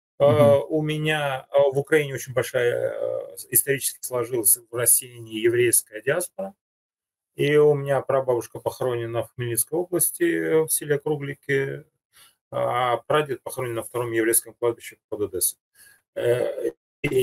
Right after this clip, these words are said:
Speaker 2: я живу сейчас в Московской области, и у меня опять же, болящие старики, и я уехать не могу, мне надо за ними ухаживать. И я,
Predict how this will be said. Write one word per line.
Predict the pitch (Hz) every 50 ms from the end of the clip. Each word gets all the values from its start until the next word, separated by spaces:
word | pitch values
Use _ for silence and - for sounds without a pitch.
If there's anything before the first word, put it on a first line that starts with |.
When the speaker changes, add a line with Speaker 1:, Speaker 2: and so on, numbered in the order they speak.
| 127 123
Speaker 2:
я | 127 147 151 139
живу | - - 135 139 127
сейчас | 113 - - - 123 113 -
в | 120
Московской | 117 - - 113 101 - - 131 143
области, | 165 170 156 156 147 147 - - - 139 135 135 135 131 - _ _
и | - 131
у | 123 113
меня | 117 117 117 120 120 117 113 110 - - _ _ _ _ _ _ _ _ _ _ _ _ _
опять | - 120 117 - 135 120 107 -
же, | - 104
болящие | 101 113 117 113 107 101 - - 113 101
старики, | - - - 113 113 110 - - - 156 165 175 - - -
и | - 107
я | 110 120 117
уехать | 113 117 117 113 - - 107 - -
не | - 120
могу, | 113 110 101 98 104 135
мне | 143 127 117 113
надо | 110 104
за | 95 98 107 107
ними | 101 98 95 98
ухаживать. | 98 - - 160 160 170 165 160 156 _ _ _ _ _ _ _ _ _ _ _ _ _ _ _ _ _ _ _ _ _ _ -
И | 131 127
я, | 131 127 123 123 127 131 143 147 147 143 131 127 120 120 -